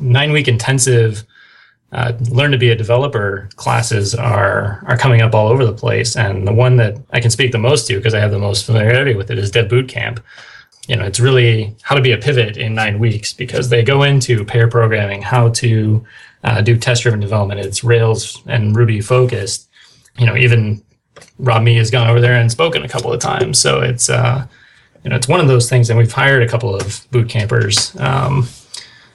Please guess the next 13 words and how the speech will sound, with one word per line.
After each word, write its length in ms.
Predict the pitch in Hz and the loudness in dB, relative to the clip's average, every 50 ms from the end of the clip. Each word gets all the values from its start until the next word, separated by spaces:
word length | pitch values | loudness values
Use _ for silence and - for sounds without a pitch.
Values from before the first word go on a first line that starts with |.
| _ - - _ _ _ _ _ _ | _ -20 -20 _ _ _ _ _ _
so 160 | - - 131 | 0 0 2
if 100 | 113 104 | 2 4
you're 100 | 123 147 | 2 2
interested 380 | 160 147 156 139 - 147 135 | 2 0 -2 -2 0 2 2
in 160 | 123 117 113 120 | 2 2 2 2
really 240 | - 92 90 87 | 0 2 0 2
getting 220 | - 139 139 127 127 | 2 2 2 2 2
into 240 | 135 135 127 123 113 | 0 0 0 -2 -2
it 40 | |
and 160 | 104 104 101 107 | -2 -2 0 0
working 300 | 120 127 123 123 113 110 | 2 2 2 2 2 2
that 200 | 117 113 107 110 | 2 2 2 2
way, 460 | 107 117 123 117 110 104 101 98 98 | 2 2 2 2 0 -2 -6 -8 -12